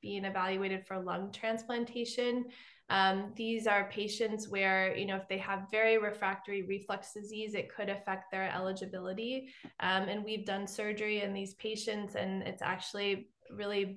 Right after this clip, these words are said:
benefited the patients, made them eligible for a transplant, and then ultimately they got a transplant and did very well. So speaking about lung transplantation,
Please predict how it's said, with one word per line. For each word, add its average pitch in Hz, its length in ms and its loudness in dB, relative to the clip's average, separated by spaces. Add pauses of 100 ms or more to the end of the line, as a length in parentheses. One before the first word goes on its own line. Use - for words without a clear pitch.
benefited 226 560 4
the 196 80 -2
patients, 196 680 -4
made 185 200 -4
them 190 200 -2
eligible 214 640 0
for 196 100 -2
a 190 40 -2
transplant, 190 720 -2
and 190 120 -2
then 185 320 -4
ultimately 190 440 -6
they 185 200 -4
got 190 160 2
a 196 60 0
transplant 190 600 -6
and 190 100 -4
did 185 240 -2 (360)
very 196 380 4
well. 185 380 2
So 202 160 -8
speaking 196 360 -8
about 190 200 -2
lung 202 240 2
transplantation, 185 1080 -6